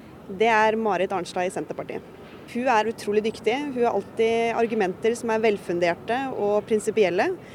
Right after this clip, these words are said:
Pluss hun fungerer innimellom som et lite sånn bullshit-filter i Stortinget, som rydder opp i debattene når, eh, de begynner å sveve for mye.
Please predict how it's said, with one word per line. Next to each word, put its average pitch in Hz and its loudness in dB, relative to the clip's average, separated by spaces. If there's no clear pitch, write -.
Pluss 240 0
hun 269 -2
fungerer 214 4
innimellom 202 2
som 214 0
et 208 0
lite 208 -2
sånn 196 -2
bullshit-filter 185 -2
i 220 4
Stortinget, 214 0
som 226 0
rydder 202 4
opp 180 0
i 208 2
debattene 214 2
når, 240 2
eh, 214 2
de 208 -2
begynner 190 4
å - 2
sveve 165 0
for 190 -6
mye. 170 -6